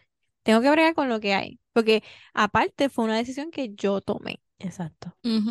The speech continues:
Speaker 1: Es una decisión que
Speaker 3: exacto.
Speaker 1: yo tomé y, pues, tengo que aceptarla. Eh, y de verdad que es la, tengo o-,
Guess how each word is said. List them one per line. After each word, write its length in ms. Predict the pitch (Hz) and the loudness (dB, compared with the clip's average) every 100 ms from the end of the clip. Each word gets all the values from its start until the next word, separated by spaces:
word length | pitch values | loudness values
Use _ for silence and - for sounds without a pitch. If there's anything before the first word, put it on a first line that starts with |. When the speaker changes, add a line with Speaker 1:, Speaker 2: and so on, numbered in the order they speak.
| 254 | -2
Speaker 1:
Es 100 | 208 | -2
una 140 | 214 226 | 2 4
decisión 240 | 240 214 - | 4 0 0
que 0 | |
Speaker 3:
exacto. 140 | 233 | 0
Speaker 1:
yo 40 | |
tomé 460 | 247 269 339 349 349 - - - _ | 0 0 2 4 2 -4 -20 -20 _
y, 720 | 254 233 226 220 214 202 - - | 2 6 6 4 2 2 -2 -4
pues, 220 | 208 269 - | -6 -6 -4
tengo 240 | - 226 240 | 0 2 4
que 140 | 311 | 4
aceptarla. 760 | 302 254 - - 190 208 - - _ _ - - - _ | 4 0 -2 0 0 -2 -12 -14 _ _ -20 -20 -20 _
Eh, 600 | - 247 247 240 233 214 - _ - _ | 2 4 6 4 2 -2 -8 _ -20 _
y 140 | 254 240 | 0 2
de 120 | 220 | 2
verdad 200 | 220 269 | 2 2
que 140 | 285 | 0
es 160 | 247 226 | -2 -2
la, 200 | 247 220 _ _ _ _ _ _ _ | -4 -6 _ _ _ _ _ _ _
tengo 440 | 302 330 381 | -2 2 4
o-, 40 | 359 | 4